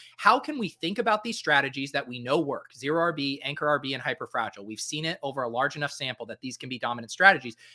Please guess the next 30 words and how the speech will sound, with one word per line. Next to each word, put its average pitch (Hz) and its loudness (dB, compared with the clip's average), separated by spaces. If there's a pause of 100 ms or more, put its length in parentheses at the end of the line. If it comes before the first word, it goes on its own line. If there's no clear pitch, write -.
but 170 4
how 214 8
can 220 -2
we 165 -2 (100)
bend 190 2
them 139 -2 (240)
both 147 0 (100)
to 147 0 (300)
what 165 8
our 151 10
opponents 160 -2
are 196 2
doing 190 -2 (100)
and 180 0
based 156 0
on, 147 0
you 139 -8
know, 143 -4
how 143 2
specific 156 -4
A 143 -2
D 147 -6
P 190 -2
is 110 -2
shaking 139 -6
out 165 2
for 135 -10
this 120 -6
year? 202 0
So, 147 2